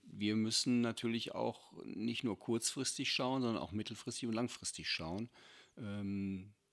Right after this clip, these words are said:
ja, wir müssen in die Bildung investieren, vollkommen richtig. Äh, wir müssen es aber auch so machen, dass die, die fa-, davon jetzt profitieren, nämlich in Form von modernen Schulgebäuden,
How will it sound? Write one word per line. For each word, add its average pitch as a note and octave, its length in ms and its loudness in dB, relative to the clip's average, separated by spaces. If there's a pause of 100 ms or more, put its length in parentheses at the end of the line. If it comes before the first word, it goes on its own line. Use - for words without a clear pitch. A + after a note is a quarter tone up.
ja, G2 460 2
wir A2+ 100 2
müssen A#2 320 4
in A#2 120 4
die B2 140 6
Bildung B2 380 4
investieren, B2 640 2
vollkommen G2+ 380 -2
richtig. A#2+ 560 -2 (360)
Äh, - 60 -10
wir G#2+ 360 0
müssen A#2 260 0
es - 100 0
aber F#2 220 4
auch G2+ 120 2
so G#2+ 240 4
machen, B2+ 340 6
dass A2+ 220 4
die, A#2+ 160 4
die A2 220 4
fa-, A2 320 2
davon A2+ 260 8
jetzt - 360 8
profitieren, C#3 840 4 (160)
nämlich A#2+ 540 0
in A2+ 160 0
Form A2+ 280 2
von G#2+ 340 2
modernen G#2+ 520 4
Schulgebäuden, B2+ 800 4